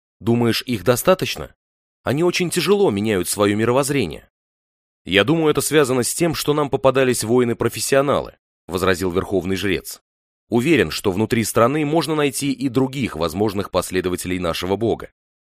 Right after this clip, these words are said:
Вот задачей этих двоих будет их поиск". "Людей тоже будем задействовать?"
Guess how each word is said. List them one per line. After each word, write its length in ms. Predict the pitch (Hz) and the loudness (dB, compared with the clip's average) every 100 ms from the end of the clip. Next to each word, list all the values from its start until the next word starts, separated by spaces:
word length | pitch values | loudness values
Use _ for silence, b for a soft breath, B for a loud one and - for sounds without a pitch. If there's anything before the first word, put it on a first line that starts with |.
| _ | _
Вот 180 | 135 151 | 0 4
задачей 440 | 156 160 151 143 | 4 4 2 0
этих 420 | 139 143 - 80 | 2 0 0 -4
двоих 460 | 73 104 139 - - _ - | 0 2 2 -2 -10 _ -10
будет 340 | 139 185 160 | -4 -4 -2
их 160 | 135 - | -4 -2
поиск". 480 | 110 73 - - _ _ _ _ _ _ _ | 0 0 -2 -12 _ _ _ _ _ _ _
"Людей 360 | - 139 139 180 | -2 -2 2 2
тоже 240 | - 220 | 4 2
будем 240 | 202 170 131 | 2 -2 0
задействовать?" 720 | 117 98 87 - 69 57 - | 0 0 -4 -6 -10 -12 -16